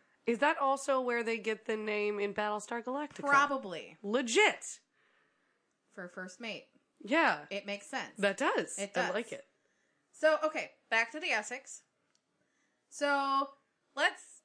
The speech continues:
Speaker 2: okay, hold on. No, my wording on this was really weird. I said, "Let's jump back forward in time."
Speaker 1: Back to the
Speaker 2: That
Speaker 1: future.
Speaker 2: Yeah, okay.
Speaker 1: <laughs>
Speaker 2: Let's just skip ahead, like, one, two, skip a few
Speaker 1: <laughs>
Speaker 2: to November twentieth.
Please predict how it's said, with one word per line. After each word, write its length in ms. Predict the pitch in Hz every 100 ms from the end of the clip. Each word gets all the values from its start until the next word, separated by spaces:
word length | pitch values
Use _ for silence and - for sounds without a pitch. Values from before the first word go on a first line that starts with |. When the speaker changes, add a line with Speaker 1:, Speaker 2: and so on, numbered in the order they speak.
| _ -
Speaker 2:
okay, 280 | 214 190 - -
hold 160 | 196 -
on. 240 | - _
No, 140 | 185 175
my 160 | 175
wording 320 | 180 165 151 147
on 100 | 135
this 200 | 113 -
was 120 | 165
really 220 | 156 135 151
weird. 260 | 135 143 - -
I 100 | 214
said, 220 | 226 233
"Let's 280 | 214 277 349
jump 400 | - 262 240 -
back 380 | 220 220 240 - _ _
forward 480 | 330 381 359 240 202
in 160 | 185
time." 480 | 185 196 151 120 202 - _ _ _ _ _ _ _ _ -
Speaker 1:
Back 200 | 202 180
to 60 | 196
the 60 |
Speaker 2:
That 100 | 233
Speaker 1:
future. 380 | 233 - 151 139 -
Speaker 2:
Yeah, 240 | 226 196 165
okay. 380 | 269 254 466 508 480
Speaker 1:
<laughs> 240 | - -
Speaker 2:
Let's 200 | 381 339
just 400 | 370 349 - - - 262 -
skip 440 | - - - 381
ahead, 440 | 320 294 254 214 220
like, 200 | 233 214
one, 300 | 233 302 311
two, 280 | 277 302 269
skip 340 | 269 - 285
a 80 | 277
few 520 | 247 233 214 196 190 202 -
Speaker 1:
<laughs> 80 | 311 - - 269 - 262 - 269 _ _ -
Speaker 2:
to 360 | - 247 226
November 360 | 226 226 214 247
twentieth. 640 | 262 202 165 165 220 -